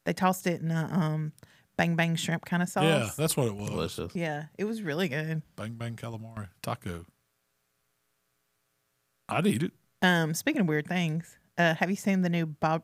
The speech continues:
Speaker 1: barbecue vodka? This
Speaker 2: No.
Speaker 1: is something Tyler told us about
Speaker 2: No.
Speaker 1: this week.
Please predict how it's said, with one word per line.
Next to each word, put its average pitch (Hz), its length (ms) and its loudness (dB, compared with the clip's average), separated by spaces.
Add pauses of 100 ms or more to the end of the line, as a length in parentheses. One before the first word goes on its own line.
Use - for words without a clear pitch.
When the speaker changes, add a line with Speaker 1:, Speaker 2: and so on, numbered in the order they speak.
Speaker 1:
barbecue 165 440 0
vodka? 156 520 0 (1040)
This 143 100 8
Speaker 2:
No. 147 80 10
Speaker 1:
is - 80 4
something 160 440 4
Tyler 170 360 6
told 151 200 0
us 143 180 4
about 147 180 2
Speaker 2:
No. - 40 -4
Speaker 1:
this 156 160 -4
week. 147 280 -2